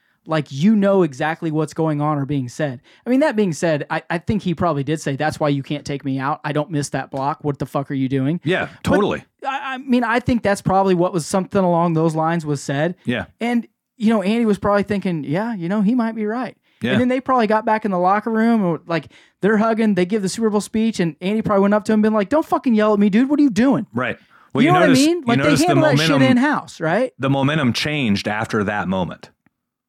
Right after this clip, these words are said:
Speaker 1: Oh, yeah.
Speaker 2: The momentum totally shifted after that moment.
Speaker 1: Oh, yeah.
Speaker 2: But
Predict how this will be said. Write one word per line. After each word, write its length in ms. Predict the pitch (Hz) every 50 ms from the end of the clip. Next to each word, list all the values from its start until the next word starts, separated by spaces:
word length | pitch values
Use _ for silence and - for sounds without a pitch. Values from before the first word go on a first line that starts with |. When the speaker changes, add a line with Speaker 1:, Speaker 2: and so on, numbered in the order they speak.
| _ _ -
Speaker 1:
Oh, 80 | 180 180
yeah. 240 | 165 156 147 120 113
Speaker 2:
The 80 | 113
momentum 400 | 113 117 117 120 120 120 113 110
totally 380 | - - 123 127 127 123 120 113
shifted 380 | - - 131 113 - - 87
after 300 | 90 90 92 92 - 92
that 180 | 92 95 90 85
moment. 280 | 92 - 180 - - -
Speaker 1:
Oh, 120 | 240 262
yeah. 180 | 269 262 - - - _ _ _ _
Speaker 2:
But 300 | - 120 120 117 - -